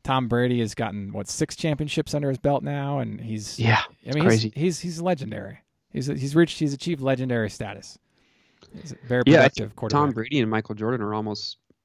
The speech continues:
Speaker 1: They're
Speaker 2: synonymous
Speaker 1: close.
Speaker 2: at this point when you, when you talk about the legends of, of professional sports. And I always kick myself. I mean, obviously hindsight's twenty twenty, but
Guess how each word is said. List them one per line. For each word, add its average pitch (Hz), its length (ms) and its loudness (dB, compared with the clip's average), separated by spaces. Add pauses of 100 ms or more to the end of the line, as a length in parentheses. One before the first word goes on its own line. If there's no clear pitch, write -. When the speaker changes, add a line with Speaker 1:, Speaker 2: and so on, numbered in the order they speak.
(640)
Speaker 1:
They're - 140 -4
Speaker 2:
synonymous 135 320 2
Speaker 1:
close. - 120 -12
Speaker 2:
at - 120 -20
this - 100 -14
point 101 360 -4
when 104 160 -2
you, 101 80 -4
when 110 120 -2
you 107 80 0
talk 101 280 0
about 104 300 0 (1040)
the 104 80 -4
legends 107 440 2
of, 101 300 -2 (260)
of 104 320 -4
professional 104 460 0
sports. - 560 0 (400)
And 104 440 -4 (960)
I 107 100 4
always 131 240 6
kick - 220 -2
myself. 131 460 2
I - 80 -2
mean, 117 140 -2
obviously 120 380 0
hindsight's 110 440 -2
twenty 110 220 -2
twenty, 123 300 2
but 98 220 0